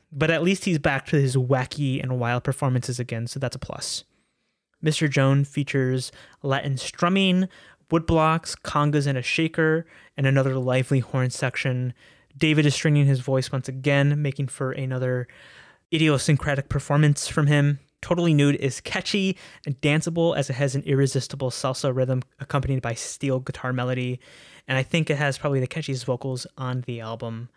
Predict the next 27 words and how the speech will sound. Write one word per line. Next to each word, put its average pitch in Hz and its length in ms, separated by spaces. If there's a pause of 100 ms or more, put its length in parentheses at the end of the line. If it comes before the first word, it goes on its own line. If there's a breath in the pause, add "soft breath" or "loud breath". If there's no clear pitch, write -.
(140)
Then 233 180
we 285 100
get 214 180
to 180 140
that 156 340 (140)
more 151 680 (340)
rock-sounding 151 760
song 139 440
in 127 460
the 131 120
Democratic 139 640
Circus, 180 540 (460 loud breath)
but 160 160
I 196 120
do 247 640
like 160 420
it 139 120
for 143 300
the 147 160
dramatic 147 640
buildup 139 480
of 139 140
guitars 135 680 (520 loud breath)
as 139 240
they 135 160
are 127 180
wailing 151 720